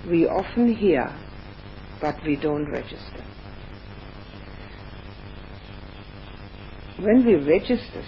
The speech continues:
something, it's not just memory. That's, of course,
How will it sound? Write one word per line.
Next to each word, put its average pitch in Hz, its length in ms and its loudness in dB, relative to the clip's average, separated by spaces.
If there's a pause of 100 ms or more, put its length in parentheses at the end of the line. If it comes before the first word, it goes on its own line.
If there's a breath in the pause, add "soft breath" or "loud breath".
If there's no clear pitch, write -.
something, - 400 -12 (1200)
it's - 220 -6
not 247 180 6 (160)
just 220 340 0
memory. 165 520 2 (960)
That's, 190 320 2
of 160 100 -4 (120)
course, 151 320 2